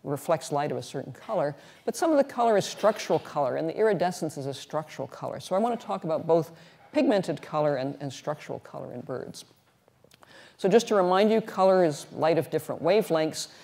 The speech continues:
and this shows the visible spectrum. So the, the light that we can see has wavelengths between about four hundred and seven hundred nanometers. Uh, somewhat interestingly, birds can see ultraviolet light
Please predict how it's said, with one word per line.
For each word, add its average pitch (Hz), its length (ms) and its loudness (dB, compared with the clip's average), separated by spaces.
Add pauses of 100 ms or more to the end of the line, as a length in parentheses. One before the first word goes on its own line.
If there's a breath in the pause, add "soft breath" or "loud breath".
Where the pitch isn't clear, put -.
(140 loud breath)
and 220 120 2
this 247 120 4
shows 214 280 6
the 170 80 2
visible 175 400 4
spectrum. 165 720 0
So 165 180 0
the, 160 240 2
the 180 80 0
light 220 240 4
that 202 80 2
we 196 160 6
can 190 180 0
see 156 480 2 (360 loud breath)
has 170 280 2
wavelengths 165 480 4
between 165 280 -2
about 143 180 0
four 180 260 2
hundred 151 340 -2
and 127 120 -6
seven 147 300 -4
hundred 139 260 -6
nanometers. 135 640 -4 (340 loud breath)
Uh, 160 120 -2
somewhat 262 340 4
interestingly, 156 720 0 (120)
birds 185 400 2
can 170 160 -2
see 165 240 -2
ultraviolet 147 680 -4
light 117 280 -6